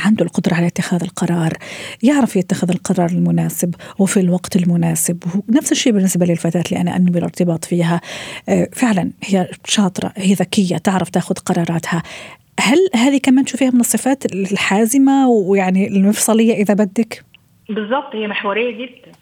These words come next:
Speaker 2: محورية
Speaker 1: مم.
Speaker 2: جدًا، ده في الأول خالص، لأن خلي
Speaker 1: مم.
Speaker 2: بالك هو الجواز يعني جواز عيلتين مع بعض، والقرارات هنا بقى لو إحنا معرفناش مين اللي هيحدد ياخد القرار أو اللي عنده القدرة إنه ياخد القرار، هيدخل فينا قرارات ناس كتير أطراف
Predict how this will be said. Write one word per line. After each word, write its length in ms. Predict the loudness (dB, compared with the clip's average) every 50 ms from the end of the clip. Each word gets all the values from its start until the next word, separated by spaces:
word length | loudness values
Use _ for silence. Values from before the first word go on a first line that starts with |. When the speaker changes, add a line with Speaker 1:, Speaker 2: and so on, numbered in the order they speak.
| _ -18
Speaker 2:
محورية 640 | -18 -12 -8 -8 -6 -4 -4 -4 -6 -8 -10 -12
Speaker 1:
مم. 60 | -8 -6
Speaker 2:
جدًا، 320 | -6 -6 -6 -10 -16 -20 -16 -16
ده 60 | -16
في 80 | -14 -12
الأول 420 | -6 -4 -4 -4 -4 -4 -8 -8
خالص، 260 | -10 -14 -14 -16 -18 -16 _
لأن 220 | -8 -8 -6 -6 -6
خلي 180 | -6 -6 -6
Speaker 1:
مم. 80 | -4 -4
Speaker 2:
بالك 280 | -4 -4 -4 -6 -8 -8
هو 80 | -8 -8
الجواز 420 | -6 -4 -4 -4 -4 -4 -4 -6
يعني 180 | -6 -6 -6 -6
جواز 240 | -4 -4 -4 -4 -4
عيلتين 380 | -6 -8 -10 -10 -8 -10 -8
مع 160 | -4 -4 -4 -4
بعض، 300 | -4 -6 -6 -8 -12 -18 _ _ _ _
والقرارات 600 | -10 -8 -6 -4 -4 -2 -2 -2 -4 -4 -6 -6
هنا 180 | -6 -4 -4 -2
بقى 300 | -2 -2 -2 -2 -4 -4
لو 160 | -4 -4 -4 -6
إحنا 200 | -6 -8 -8 -6
معرفناش 560 | -6 -6 -6 -6 -8 -8 -8 -8 -8 -10 -8
مين 240 | -4 -4 -4 -4 -4
اللي 160 | -8 -10 -8
هيحدد 520 | -8 -8 -6 -4 -4 -6 -6 -6 -12 -14 -14 _ -20 -20 -20 -18 -10 -6
ياخد 380 | -4 -4 -4 -6 -8 -10 -10
القرار 420 | -10 -10 -8 -8 -8 -8 -8 -6 -6
أو 120 | -4 -2
اللي 100 | -2 -2
عنده 280 | -2 -2 -4 -6 -6 -6
القدرة 560 | -8 -6 -6 -8 -6 -6 -8 -10 -10 -10 -12
إنه 80 | -8 -6
ياخد 320 | -4 -4 -6 -6 -10 -12
القرار، 440 | -12 -8 -6 -6 -4 -4 -4 -6 -8 -12 _ _ _ _ _ _ _ _ _ -20 -20 -20 -20 -20 -20 -20 _ _ _ -4
هيدخل 400 | -4 -4 -4 -6 -8 -8 -8 -8
فينا 340 | -8 -8 -6 -4 -4 -4 -4
قرارات 580 | -4 -4 -4 -4 -2 -2 -2 -2 -4 -4 -6
ناس 200 | -6 -6 -6 -6 -6 -10 -14
كتير 360 | -10 -6 -6 -6 -6 -6 -10
أطراف 500 | -10 -8 -6 -4 -2 -2 -2 -2 -4